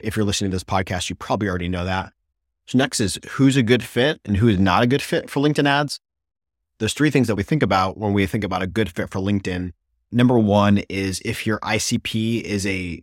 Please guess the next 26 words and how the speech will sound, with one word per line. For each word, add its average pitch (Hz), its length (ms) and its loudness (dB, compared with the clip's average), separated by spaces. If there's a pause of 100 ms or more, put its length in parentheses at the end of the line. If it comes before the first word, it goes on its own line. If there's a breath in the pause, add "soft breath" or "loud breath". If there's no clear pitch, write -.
certain 104 400 -2
niche 120 340 -2
professional, 160 800 -2
that's 107 380 -4
where 98 300 0
LinkedIn's 101 360 -2
really 104 160 0
gonna 98 160 -4
shine 101 380 0
for - 120 -4
you. 131 260 2 (680)
Using 107 380 0
LinkedIn's 104 340 -2
targeting 139 320 2
options, 107 540 0
what's 104 340 -6
really 110 240 0
great 104 260 0
is 95 140 -8
being 107 220 -2
able 101 200 -2
to 98 60 -10
target 101 300 -6
by 80 240 -6
job 110 340 -4
titles 98 580 -2